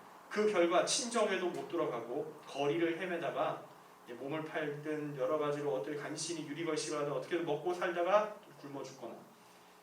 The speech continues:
처참한 일들을 경험한 경우가 꽤 많았었습니다.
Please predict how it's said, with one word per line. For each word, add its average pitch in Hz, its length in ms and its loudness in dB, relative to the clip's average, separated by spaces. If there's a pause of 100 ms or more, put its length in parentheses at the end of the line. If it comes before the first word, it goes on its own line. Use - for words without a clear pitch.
(160)
처참한 226 600 2
일들을 143 420 -4
경험한 127 400 -6
경우가 117 420 -4
꽤 226 220 0
많았었습니다. 135 1000 -6